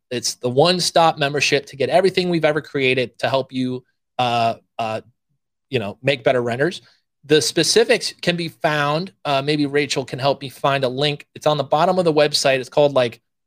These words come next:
What's Exactly in Plus or something like that. It actually details out every, uh,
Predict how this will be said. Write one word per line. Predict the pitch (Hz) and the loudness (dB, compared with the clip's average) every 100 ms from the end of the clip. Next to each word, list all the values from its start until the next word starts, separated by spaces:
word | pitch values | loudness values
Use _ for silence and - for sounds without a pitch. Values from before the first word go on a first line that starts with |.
| _ _ _ _ | _ _ _ _
What's | 87 123 - | -4 -2 0
Exactly | 180 175 202 202 233 262 | 2 2 2 2 2 2
in | 330 269 _ _ | 0 -4 _ _
Plus | - 110 98 - | -10 -8 -6 -6
or | 113 | -2
something | 131 117 | -4 -4
like | 117 | -8
that. | 110 98 _ _ _ _ - | -10 -10 _ _ _ _ 0
It | |
actually | 165 226 254 214 | 0 2 0 0
details | 202 208 185 175 165 | -2 -2 2 4 4
out | 160 151 - | 4 4 2
every, | 160 196 220 214 208 208 _ _ 160 | 0 0 -2 -4 -6 -8 _ _ 0
uh, | 147 139 | 2 0